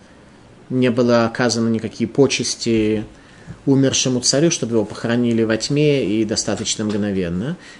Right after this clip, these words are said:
И было необходимо на каком-то этапе вернуть солнце на десять часов назад, чтобы сохранились, э, законы движения небесных, э, тел. В результате в день выздоровления царя Хискияху от смертной болезни, после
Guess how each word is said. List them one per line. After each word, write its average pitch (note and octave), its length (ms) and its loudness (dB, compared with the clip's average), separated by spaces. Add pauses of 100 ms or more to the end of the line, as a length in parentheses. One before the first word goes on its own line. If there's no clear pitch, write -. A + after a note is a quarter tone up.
(140)
И B2+ 480 -2
было F3 180 4
необходимо D#3+ 560 2
на D3+ 40 0
каком-то C#3 280 -2
этапе F#3+ 280 -2
вернуть C#3 360 0
солнце D3+ 340 -2
на C3+ 100 -2
десять C#3 280 -2
часов - 340 -4
назад, E3 320 -2
чтобы B2+ 640 -2
сохранились, C3 760 -2
э, C3 380 0
законы B2+ 800 2
движения A#2+ 640 0
небесных, A#2 720 -2
э, A2 200 -2
тел. G2 360 -4 (420)
В B2+ 60 -4
результате D3 520 0
в A#2+ 160 -6
день C#3+ 240 6
выздоровления B2+ 880 2
царя A#2 340 0
Хискияху A2+ 540 -2
от G#2 100 -2
смертной A2+ 360 -2
болезни, C#3 460 0
после C#3+ 640 2